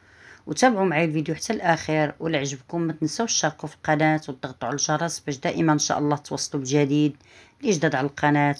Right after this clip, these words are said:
واللي قدام كنقول لكم شكرا على الدعم ديالكم، شكرا على المشاهدة، شكرا على التعاليق الزوينة اللي كتحطوا ليا. بسم الله، انا عندي هنايا واحد ربعة الحبات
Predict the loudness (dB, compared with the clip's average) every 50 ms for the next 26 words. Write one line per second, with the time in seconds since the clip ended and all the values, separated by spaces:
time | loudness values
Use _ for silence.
0 | -6 -6 -4 -4 -4 -6 -6 -4 0 0 0 0 0 -2 -4 -2 -2 -2 -2 -4
1 | -4 -2 -2 -2 0 2 0 0 -2 -4 -4 -4 -4 -2 -2 -2 -2 -2 -2 -2
2 | -4 -2 0 0 2 4 2 2 2 -2 -2 -2 0 0 0 -2 -4 -12 -20 -20
3 | -20 -18 _ -4 -2 -2 -2 -2 0 0 2 2 2 2 2 4 2 2 0 -2
4 | -2 -2 -2 0 -2 -2 0 -2 -2 -2 -4 -6 -8 -8 -8 -8 -6 -4 -4 -2
5 | -2 -2 -2 -4 -6 -6 -10 -16 -20 -20 _ _ _ -4 -2 0 2 0 0 -2
6 | -6 -10 -12 -10 -6 -2 0 0 2 0 0 -2 -4 -6 -8 -10 -12 -14 -8 -6
7 | -4 -2 0 0 2 0 0 -2 -6 -14 -20 -20 -20 _ -10 -6 -6 -2 2 2
8 | 2 4 4 2 2 0 -2 -4 -2 -2 -2 0 -2 -2 -4 -4 -4 -4 -2 -2
9 | 0 0 0 0 0 0 -2 -4 -6 -6 -4 -4 -4 -2 -2 -4 -4 -6 -10 -12
10 | -12 -6 -6 -6 -6